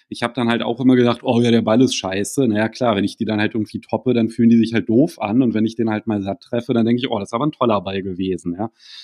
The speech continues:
Und da macht es ja dann halt schon einen Unterschied, ob ich irgendwie, wenn ich einen Ball jetzt mal gut treffe, ob der hochwertig ist oder total abgenudelt. Also, äh, da macht es dann halt schon Unterschiede. Und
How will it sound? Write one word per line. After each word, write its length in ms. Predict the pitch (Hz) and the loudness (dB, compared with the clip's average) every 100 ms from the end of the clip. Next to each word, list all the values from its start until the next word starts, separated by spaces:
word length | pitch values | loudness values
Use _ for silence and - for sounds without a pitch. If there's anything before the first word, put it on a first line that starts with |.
| - _ - | -20 _ -4
Und 540 | 107 104 104 104 - _ _ _ _ _ _ _ _ _ _ _ _ _ | 0 0 0 -4 -12 _ _ _ _ _ _ _ _ _ _ _ _ _
da 420 | 107 104 - - _ _ _ | -2 0 -2 -8 _ _ _
macht 240 | 123 127 | -6 -4
es 120 | 135 | -4
ja 80 | 139 | -2
dann 160 | 123 117 | 0 0
halt 120 | 117 | 0
schon 260 | - 147 180 | 2 2 2
einen 80 | |
Unterschied, 580 | 110 107 113 - 127 135 | 0 0 -2 -2 0 0
ob 120 | 135 | 0
ich 160 | 120 - | -4 -6
irgendwie, 640 | 120 120 127 - 123 127 110 | -2 2 0 0 0 0 2
wenn 140 | 117 | 0
ich 140 | 113 | 2
einen 160 | 120 107 | 0 0
Ball 140 | 113 | 0
jetzt 220 | 120 113 117 | -2 -2 -2
mal 140 | 107 | -4
gut 400 | 90 160 233 - | -2 0 0 -2
treffe, 600 | - 107 98 - 127 185 | -8 -6 -6 -2 -2 -2
ob 300 | - 107 _ | -4 -8 _
der 480 | - 110 110 110 110 _ _ _ | 0 2 4 2 -2 _ _ _
hochwertig 760 | 123 131 131 127 139 151 147 - | 2 2 0 -2 0 -2 -4 -2
ist 280 | 143 175 | -4 -2
oder 180 | 123 120 | -2 -2
total 340 | - - 120 127 | -4 -6 -4 -2
abgenudelt. 880 | 151 - 160 110 104 95 87 87 | -4 2 4 4 2 -2 -4 -4
Also, 220 | 107 101 110 | -6 -2 -2
äh, 260 | 120 127 - - | -2 -10 -12 -6
da 160 | 110 | 0
macht 220 | 127 131 | 0 0
es 100 | 135 | -6
dann 160 | 143 131 | -2 0
halt 120 | 131 | 0
schon 280 | 131 123 123 | 0 2 2
Unterschiede. 720 | 101 - 98 - - 98 101 | 0 -6 -8 -8 -6 -2 -2
Und 260 | 110 98 | -2 -4